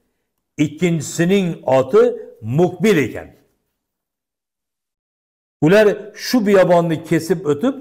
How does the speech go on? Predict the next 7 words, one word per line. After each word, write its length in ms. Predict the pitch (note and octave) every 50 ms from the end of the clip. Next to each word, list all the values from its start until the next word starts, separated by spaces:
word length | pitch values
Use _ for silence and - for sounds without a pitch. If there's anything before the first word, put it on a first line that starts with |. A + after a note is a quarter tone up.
| - - - _ _
shahar 500 | - - - D#3+ D3 D3+ F#3 F#3+ E3 -
tomon 380 | - D3 C#3+ D3 C#3+ C#3 C3 A#2+
borayotgan 500 | B2+ B2+ B2 B2 A#2 A2 - B2+ A#2 A2+
edilar. 340 | A2+ G#2+ G2+ G2 G#2 G2 G2 - - _ _ _ _ _ _ _ _ A2+
Gavhar 540 | G#2 G#2 C#3 D3+ D#3 D3+ C#3 C#3+ F3 F#3
izlayotganlarning 1300 | F#3+ E3+ - D#3+ D3+ C#3+ D3+ D#3 D#3 D3+ D3+ D3+ - D#3 D3 C#3+ C#3+ C#3+ C#3+ C3+ C3 C#3 C#3 C3 B2 A2+
boshlig'i 580 | C3 C3 B2+ B2+ - C#3 C#3 C#3 F3 B3 A3+